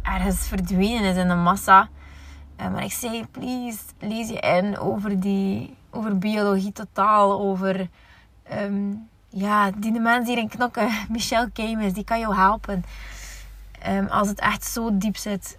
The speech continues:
en als het echt zo levensbedreigend is, dan moet je hier gewoon naar kijken. Ik heb het anders verwoord hoor, ik heb het niet zo gezegd, maar dat was wel mijn intentie. En uiteindelijk werd het niet gezien. Ik weet het ook, ik ben projector, ik moet wachten op een uitnodiging.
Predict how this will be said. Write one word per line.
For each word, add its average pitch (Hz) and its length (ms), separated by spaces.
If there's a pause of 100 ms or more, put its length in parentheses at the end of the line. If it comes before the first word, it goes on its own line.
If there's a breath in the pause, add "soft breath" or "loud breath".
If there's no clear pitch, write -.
(100)
en 202 280
als 202 220
het 202 260
echt 202 340
zo 226 280
levensbedreigend 208 840
is, 196 100
dan 196 240
moet 233 260
je 240 60
hier 220 120
gewoon 202 200
naar 190 220
kijken. 190 600 (1120)
Ik 175 100
heb 185 100
het 180 140
anders 190 280
verwoord 180 360
hoor, 170 80
ik 170 80
heb 196 120
het - 80
niet 160 180
zo 170 140
gezegd, 170 460
maar 180 220 (420 loud breath)
dat 202 200
was 196 160
wel 180 200
mijn 175 140
intentie. 185 680
En 180 340 (1040 soft breath)
uiteindelijk 190 640
werd 190 200
het 190 100
niet 202 240
gezien. 233 340
Ik 196 120
weet 202 260
het 277 160
ook, 302 120
ik 233 120
ben 208 120
projector, 180 440
ik 170 60
moet 190 160
wachten 180 240
op 180 80
een - 140
uitnodiging. 196 640